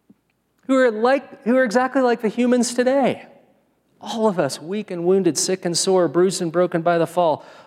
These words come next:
all in need of the one hero of the Bible, who is the Lord Jesus.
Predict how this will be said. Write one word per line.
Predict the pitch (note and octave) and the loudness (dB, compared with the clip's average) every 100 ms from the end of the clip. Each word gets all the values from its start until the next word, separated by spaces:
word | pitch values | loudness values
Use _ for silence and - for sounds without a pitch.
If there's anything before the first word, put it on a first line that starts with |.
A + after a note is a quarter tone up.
| - | -4
all | E3+ G#3 A#3 | 0 2 2
in | G3 | 2
need | F#3 G3+ | 2 2
of | F#3+ D3+ | 0 2
the | D3 | 0
one | C#3 D3+ A3+ D4 | 0 0 2 2
hero | A3 F3+ D3 C3+ | 2 2 2 2
of | B2+ | 0
the | B2 | -2
Bible, | A2+ B2+ D#3 F#3+ G#3+ | -2 0 2 0 -2
who | G3+ G#3 | 0 0
is | A#3 | 0
the | G#3 | -2
Lord | D#3+ F3+ G3 | 0 0 0
Jesus. | G#3 B3+ - - - - | -2 -4 -6 -8 -8 -10